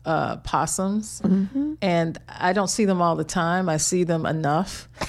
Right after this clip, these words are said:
Speaker 1: <laughs> When they don't like me, I don't like them. I let them do their job, though.
Speaker 2: Oh,
Speaker 1: And we
Speaker 2: yeah.
Speaker 1: respect each other.
Speaker 2: Yeah, yeah. Well, that's,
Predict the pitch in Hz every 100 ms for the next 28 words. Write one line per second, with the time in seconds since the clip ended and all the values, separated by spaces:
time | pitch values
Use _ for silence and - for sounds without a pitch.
0 | - 247 202 - - - - - - -
1 | 185 - 226 151 - 165 - - - -
2 | - 165 175 170 175 180 185 190 196 185
3 | 170 165 165 190 240 208 220 254 - -
4 | - 196 269 320 302 294 277 262 311 330
5 | 190 - - - - 302 226 262 247 247
6 | - 285 294 175 147 - - 214 277 226
7 | 220 196 190 196 175 175 - -